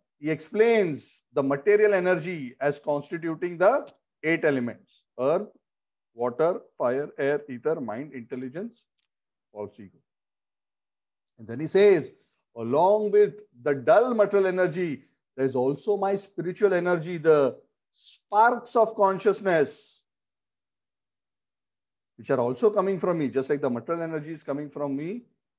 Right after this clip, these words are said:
the spiritual sparks, the jivas, the living entities who are my part and parcels eternally, they are also coming from me. Both of these are my energies. One is material, one is spiritual, and I am the source and master of both."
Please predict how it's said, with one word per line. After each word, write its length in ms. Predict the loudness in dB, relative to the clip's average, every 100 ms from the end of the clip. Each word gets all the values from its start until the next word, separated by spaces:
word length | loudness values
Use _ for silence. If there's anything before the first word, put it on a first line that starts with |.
| _
the 60 | -16
spiritual 520 | -12 -8 -6 2 2 2
sparks, 500 | 2 4 6 4 0
the 160 | -6
jivas, 960 | -6 -8 -6 2 6 6 6 4 0 -8
the 60 | -10
living 280 | -10 -8 -10
entities 460 | -10 -12 -12 -12 -2
who 80 |
are 80 | 0
my 160 | 0 -4
part 380 | 0 0 2 -2
and 120 | 0
parcels 460 | 0 0 -2 -6
eternally, 560 | -6 -4 -2 -2 -8 -12 _ _ _ _
they 60 | -12
are 100 | -8
also 280 | -8 -8 -10
coming 260 | -8 -8
from 160 | -10 -12
me. 100 | -12
Both 420 | -4 4 4 6
of 180 | 2 2
these 180 | 0 2
are 120 | 2
my 140 | 4 2
energies. 500 | 2 0 -4 -14 -18 _ _ _ _
One 140 | -18
is 120 | -14
material, 520 | -10 -8 -6 -4 -4 -6 _ _ -20
one 160 | -20
is 80 | -20
spiritual, 420 | -20 -20 -14 -10
and 160 | -8 -6
I 280 | -2 0 -2
am 180 | -4
the 120 | -4 -6
source 440 | -2 2 2 0
and 160 | -4 0
master 420 | -2 -2 -2 0
of 160 | -2
both." 180 | -4 -14